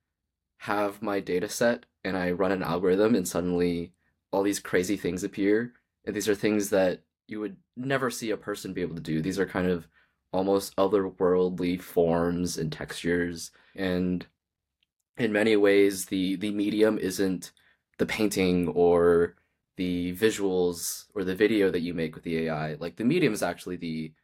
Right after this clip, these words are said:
the A I itself. Like, computation is the medium. The, the, the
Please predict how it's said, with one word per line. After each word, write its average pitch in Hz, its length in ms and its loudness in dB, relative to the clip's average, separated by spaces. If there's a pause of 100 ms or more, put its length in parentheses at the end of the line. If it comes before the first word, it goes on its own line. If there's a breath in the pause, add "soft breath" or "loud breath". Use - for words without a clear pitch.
(140)
the 107 120 4
A 95 120 4
I - 20 -2
itself. 87 400 -2
Like, 92 100 -14
computation 92 760 -4
is 80 140 -8
the 78 80 -10
medium. 60 420 -10
The, 82 240 4
the, 85 360 2 (800)
the 98 160 -8